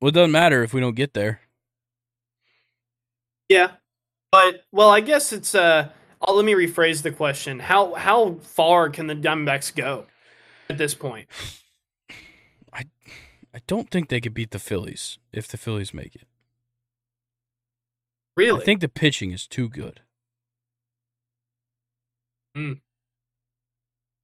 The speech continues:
Speaker 2: Yeah, I don't know. They just look, the, the Diamondbacks look unbeatable.
Speaker 1: No, they look great.
Speaker 2: Yeah.
Speaker 1: But, like, there is, like, if you get ahead on their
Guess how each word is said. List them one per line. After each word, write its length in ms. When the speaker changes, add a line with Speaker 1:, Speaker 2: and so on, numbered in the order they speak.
Speaker 2:
Yeah, 220
I 80
don't 120
know. 280
They 80
just 240
look, 460
the, 140
the 140
Diamondbacks 760
look 380
unbeatable. 720
Speaker 1:
No, 140
they 160
look 260
great. 380
Speaker 2:
Yeah. 120
Speaker 1:
But, 180
like, 280
there 240
is, 440
like, 160
if 180
you 200
get 320
ahead 540
on 160
their 420